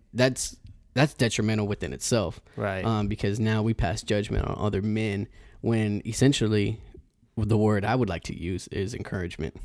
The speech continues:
Speaker 2: Right,
Speaker 1: You
Speaker 2: yeah.
Speaker 1: know, building each other up. And you get your chances for, like,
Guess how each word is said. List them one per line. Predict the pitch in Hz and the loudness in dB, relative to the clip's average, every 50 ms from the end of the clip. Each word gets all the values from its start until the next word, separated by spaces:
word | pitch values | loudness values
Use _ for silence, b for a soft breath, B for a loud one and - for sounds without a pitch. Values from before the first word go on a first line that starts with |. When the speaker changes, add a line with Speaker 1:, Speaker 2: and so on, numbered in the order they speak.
| - - | -10 -4
Speaker 2:
Right, | - 104 98 98 92 - - - | -2 0 0 0 0 -2 -6 -6
Speaker 1:
You | - - | -2 2
Speaker 2:
yeah. | 104 | 2
Speaker 1:
know, | 98 90 90 | 2 2 0
building | - 98 107 101 110 110 110 107 110 110 110 | -2 -4 -2 2 2 4 4 4 4 2 2
each | 107 107 - - | 2 0 0 0
other | 110 104 104 104 107 | -2 0 0 0 0
up. | 107 - - - B B B B B B B | 0 -2 -4 -8 B B B B B B B
And | B 180 190 190 185 180 - _ - | B 4 6 6 4 2 -2 _ -8
you | - 190 220 247 233 | -2 2 4 4 4
get | - 214 - - | 4 0 0 0
your | 113 | -2
chances | - - - 107 101 - - 113 - | -2 0 0 0 0 0 -2 -4 -2
for, | - 110 | 0 0
like, | 107 87 73 - - | 0 0 -2 -4 -10